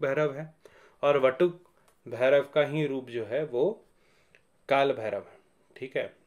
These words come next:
और जब भी हम कुछ भी काल भैरव को अर्पण करते हैं तो उसको ऐसे ही करते हैं, मतलब जैसे अक्षत है, ठीक है? तो ओम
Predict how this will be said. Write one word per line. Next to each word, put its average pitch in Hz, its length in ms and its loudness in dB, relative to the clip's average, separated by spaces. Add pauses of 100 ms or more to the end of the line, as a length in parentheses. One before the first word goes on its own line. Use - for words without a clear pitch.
(580)
और 139 200 0
जब 143 300 2
भी 190 200 0
हम 151 300 -4 (200)
कुछ 160 220 -4
भी 180 280 -6 (1120)
काल 151 240 4
भैरव 139 240 0
को 139 180 -2
अर्पण 135 380 -2
करते 120 280 -10
हैं 156 140 -10
तो 156 120 -6
उसको 160 500 -8
ऐसे 131 240 -2
ही 151 120 -4
करते 117 320 -6
हैं, 104 100 -12
मतलब 139 280 -2
जैसे 156 400 -2 (380)
अक्षत 147 460 2
है, - 180 -18 (280)
ठीक - 180 -10
है? 190 140 -14 (560)
तो - 200 -18
ओम 135 380 -2